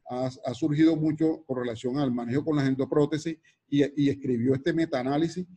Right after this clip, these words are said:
diciendo en lo último que esta cirugía debería ser realizada por personas que tengan conocimiento, ya que las tasas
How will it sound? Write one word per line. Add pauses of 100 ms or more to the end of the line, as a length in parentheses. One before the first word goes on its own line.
(220)
diciendo
en
lo
último (300)
que (420)
esta
cirugía
debería
ser (380)
realizada
por
personas (140)
que
tengan
conocimiento,
ya
que
las
tasas